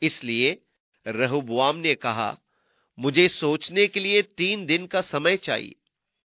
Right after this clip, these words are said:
उन्होंने कहा, "ठीक है।" तब वो अपने पुराने सलाहकारों के पास गया,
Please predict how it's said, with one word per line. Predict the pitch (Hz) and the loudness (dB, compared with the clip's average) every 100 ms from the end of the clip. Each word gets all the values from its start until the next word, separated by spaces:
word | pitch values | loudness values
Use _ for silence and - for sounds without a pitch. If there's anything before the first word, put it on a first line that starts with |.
| _ 113 | _ -4
उन्होंने | 120 139 135 | 0 2 0
कहा, | 127 113 120 135 | 0 -2 0 -2
"ठीक | - 196 208 | -2 -6 -6
है।" | - - _ _ _ _ _ _ _ - | -10 -14 _ _ _ _ _ _ _ 4
तब | 214 | 4
वो | 190 220 | 4 0
अपने | - 151 - 185 | 2 -2 2 2
पुराने | 190 147 127 127 147 185 | 2 0 2 2 2 -2
सलाहकारों | - - 120 123 135 120 120 151 | -2 -4 2 2 2 -2 0 -2
के | - 165 | -2 -8
पास | - 117 117 | -2 -2 -2
गया, | 107 107 107 131 | -6 -6 -4 -6